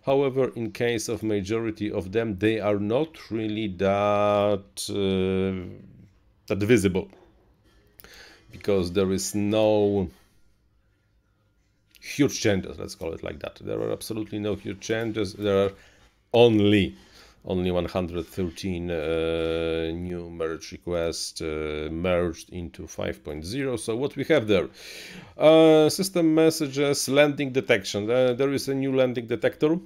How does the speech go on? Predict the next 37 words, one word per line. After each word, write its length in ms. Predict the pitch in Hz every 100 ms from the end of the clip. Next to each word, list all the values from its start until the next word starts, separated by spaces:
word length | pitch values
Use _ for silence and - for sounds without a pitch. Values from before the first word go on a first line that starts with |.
| -
That 320 | 107 107 101
means, 360 | 113 110 107
by 140 | 95 131
the 140 | 170
way, 100 | 185
I 60 | -
think 160 | 170
we 60 | 131
should 180 | - 101
finally 440 | - 117 107 104
activate 520 | - - 95 104 101
this 200 | 92 85
option 280 | 98 92 101
by 140 | 90 90
default 340 | 90 - 92
on 160 | 87 90
multi-rotor. 600 | 85 - 92 92 80 76
So 160 | -
when 200 | 92 90
you 120 | 90
land, 280 | 95 92 87
it 100 | 87
actually, 580 | 80 - 92 82 80 78 - - - -
it 160 | 98 92
automatically 600 | 80 92 80 90 80 82
disarms. 560 | 82 - 80 73 - -
I 60 | 156
think 240 | 156 123
this, 180 | 104 92
this, 240 | - 107 107
we, 300 | 127 131 117 151 143 143 131
next 380 | 156 185 - -
release 300 | 127 127 123
should 180 | 104 98
probably 460 | 113 101 90 95
activate 420 | 90 - 95 95
it. 140 | 139